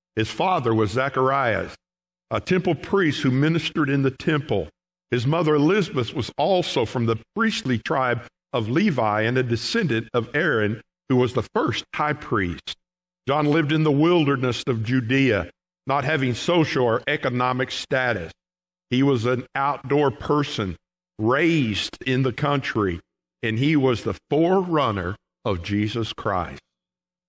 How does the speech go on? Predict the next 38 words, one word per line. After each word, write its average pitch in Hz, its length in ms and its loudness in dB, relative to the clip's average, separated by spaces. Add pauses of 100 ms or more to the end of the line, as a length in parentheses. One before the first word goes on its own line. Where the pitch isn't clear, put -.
(140)
John's 131 260 0
calling 147 640 2
was 120 160 0
to 107 100 -4
proclaim 127 640 0 (240)
and 117 100 -4
to - 80 -14
prepare 151 300 0
the 160 100 0
way, 127 380 2 (640)
prepare 170 400 -2
the 135 100 0
way 117 220 2
for 117 120 -4
the 113 120 0
Messiah. 110 720 -2 (760)
In 123 180 0
doing 277 420 2
this, 135 360 0
Matthew 185 360 -2
three 143 360 0
shows 143 420 -2
us - 300 -2 (260)
John 156 240 0
the 175 80 0
Baptist 127 640 -2
as 117 240 -2
the 113 120 -2
man, 156 420 0
the 127 80 0
message, 156 680 -2 (300)
the 120 80 0
motive, 165 480 0
the 135 80 0
mission, 185 540 0
and 147 240 -2
the 147 80 0
ministry 147 880 -2